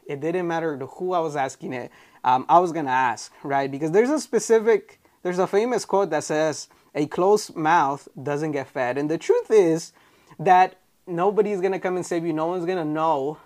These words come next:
that you are struggling if you don't tell anybody, right? So when I began to telling people, like, "Hey, this is why I'm struggling. I'm undocumented. I'm already under this. I don't know how to make money." That's when everything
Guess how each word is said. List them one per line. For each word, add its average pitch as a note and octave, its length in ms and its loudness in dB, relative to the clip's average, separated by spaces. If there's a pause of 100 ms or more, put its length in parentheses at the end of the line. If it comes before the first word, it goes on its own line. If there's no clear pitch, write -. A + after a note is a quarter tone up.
(160)
that C#3+ 200 -6
you C#3 120 -6
are D#3 80 -4
struggling D3 520 -8
if C#3 140 -10
you C3 60 -8
don't B2+ 240 -10
tell C3 180 -8
anybody, B2 440 -10
right? C3 220 -6
So - 140 -12
when C3 180 -8
I E3 120 -4
began F#3 280 -6
to E3 80 -6
telling F3 340 -6
people, E3+ 280 -6
like, C#3 160 -8
"Hey, D3+ 140 -6
this D3 160 -10
is D#3 120 -6
why D3 220 -6
I'm C#3 100 -10
struggling. C#3+ 600 -6 (340)
I'm C#3 140 -4
undocumented. C#3 720 -6
I'm C3 140 -6
already C3+ 360 -4
under C3+ 300 -6
this. C#3+ 400 -2
I C3 100 -4
don't C3+ 280 -8
know C#3 100 -6
how C3+ 140 -8
to C3+ 80 -6
make C3+ 220 -8
money." D3+ 500 -2 (400)
That's D3 260 -2
when C#3+ 220 -8
everything D#3 720 -2